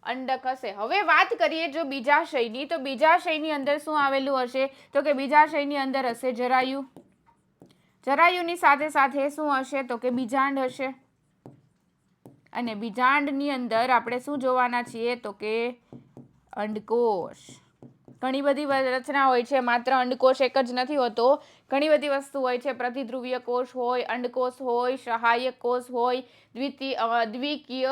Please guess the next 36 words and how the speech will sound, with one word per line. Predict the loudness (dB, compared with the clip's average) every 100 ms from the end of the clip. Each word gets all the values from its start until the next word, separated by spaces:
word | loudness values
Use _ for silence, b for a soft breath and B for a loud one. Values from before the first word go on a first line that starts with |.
| -2 -8 _
કોષ | -4 -4 -2
કેન્દ્ર | -6 -4 -4
હોય, | -2 0 -2 -4 b b
દરેક | 4 6 4
વસ્તુ | 0 -2 -2
હોય | 0 0
છે, | -2 -4
પરંતુ | -4 -6 -4
આની | -4 -4 -4
વાત | -4 -4
આપણે | -6 -6
અત્યારે | -8 -6 -6
કરવાના | -8 -6 -6 -4 -4 -6 b b -8
નથી. | -6 -6 -2
Even | -2 -2
તમારે | -4 -2 0
યાદ | -2 -2
પણ | -8
નથી | -8 -6 -4
રાખવાનું, | -4 -4 -6 -6
આપણી | -6 -6
એક્ઝામમાં | -8 -6 -8 -8 -10
પણ | -10
નહીં | -12 -12 -14
પૂછાય. | -18 -20 -20 b b b
હવે | 2
વાત | 4 6 6 6
કરીએ | 0 2 -2
પરાગનયનની. | -2 2 4 4 2 -6 -4 -4 -6 -10 -8
તો | -4
સૌથી | 2 4 4 4
પહેલા | 4 4
તમને | 2 0 0
વ્યાખ્યા | 2 0 0 2
આવડવી | 2 0 -6 -10
જોઈએ. | -10 -10